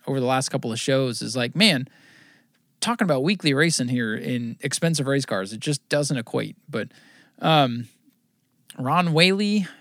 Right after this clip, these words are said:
and George Alexander, just five points separating the two. And now,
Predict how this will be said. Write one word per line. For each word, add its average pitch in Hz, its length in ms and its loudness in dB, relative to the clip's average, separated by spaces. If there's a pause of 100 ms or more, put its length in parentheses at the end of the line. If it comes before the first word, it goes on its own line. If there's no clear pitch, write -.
(220)
and 120 140 -4
George 165 280 2
Alexander, 170 520 2
just 139 260 -4
five 151 300 2
points 160 520 -2
separating 151 520 2
the 131 60 -2
two. 156 280 2
And 139 140 -2
now, 165 340 4